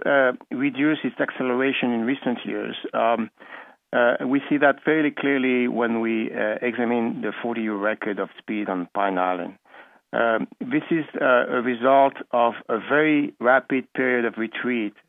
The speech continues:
uh, starting around two thousand two, uh, where the glaciers retreated about thirty kilometers in just a few years. This was an area where the glacier was barely,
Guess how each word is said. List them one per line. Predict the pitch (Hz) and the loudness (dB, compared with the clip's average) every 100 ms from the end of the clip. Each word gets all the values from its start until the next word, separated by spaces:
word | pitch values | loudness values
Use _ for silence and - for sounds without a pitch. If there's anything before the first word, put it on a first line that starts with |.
| - | -6
uh, | 110 - | -6 0
starting | 120 123 120 | 0 2 2
around | 113 113 107 - | 2 2 0 -2
two | 123 | -2
thousand | 123 120 107 98 - | 2 0 0 -4 -4
two, | 123 117 110 110 _ _ _ _ _ - | -2 -2 -2 -6 _ _ _ _ _ -2
uh, | 113 113 | 0 0
where | 120 123 | 0 0
the | 120 | 0
glaciers | 127 131 - 131 117 - | 0 -2 0 -2 -2 -6
retreated | 113 - 147 135 117 - _ 170 _ - | -6 -2 0 0 -2 -10 _ -18 _ 0
about | 175 180 165 - | 4 6 4 2
thirty | 165 156 | 0 0
kilometers | 147 143 135 131 131 120 117 | 0 0 2 2 2 0 -2
in | 117 131 | -4 -4
just | 135 131 - | -2 -2 -2
a | 110 - | -6 -2
few | 127 | -2
years. | 117 117 101 - | 0 0 -2 -4
This | 127 120 | -10 -4
was | 147 127 | -2 0
an | 123 | 2
area | 139 139 135 131 123 _ _ - _ _ - | 4 4 4 2 0 _ _ -20 _ _ -4
where | 123 | -2
the | 120 | 0
glacier | 131 139 135 139 | 2 2 2 2
was | 123 113 - _ _ _ _ _ _ - | 2 0 -4 _ _ _ _ _ _ -2
barely, | 160 170 160 151 135 | 4 6 6 4 4